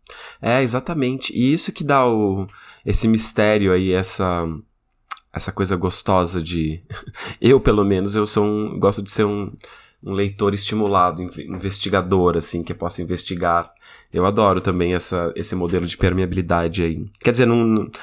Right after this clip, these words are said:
não tinha pensado assim, nesse jeito tão, tão didático que você,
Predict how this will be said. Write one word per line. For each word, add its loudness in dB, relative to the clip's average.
não 2
tinha 0
pensado 0
assim, -2
nesse 0
jeito 0
tão, -4
tão 0
didático -2
que -8
você, -2